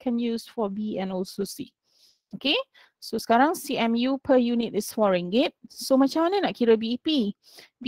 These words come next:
E P is fixed cost divide by C M per unit.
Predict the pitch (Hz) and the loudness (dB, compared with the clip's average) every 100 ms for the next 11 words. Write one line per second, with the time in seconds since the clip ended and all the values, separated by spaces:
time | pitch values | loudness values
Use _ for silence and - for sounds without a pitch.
0 | 254 262 - 302 - 262 - - - 349 | 0 0 0 -2 0 0 0 -10 -2 2
1 | 392 - - - 196 175 247 - - _ | 2 0 -8 -2 2 2 0 -4 -14 _
2 | 233 262 269 247 240 240 277 370 - - | 0 4 4 2 -2 0 2 2 -2 -4
3 | 185 170 180 247 440 _ _ _ _ - | -2 0 0 0 -2 _ _ _ _ -10
4 | - 269 262 254 262 277 262 262 196 147 | -6 -2 0 0 0 0 0 0 0 -4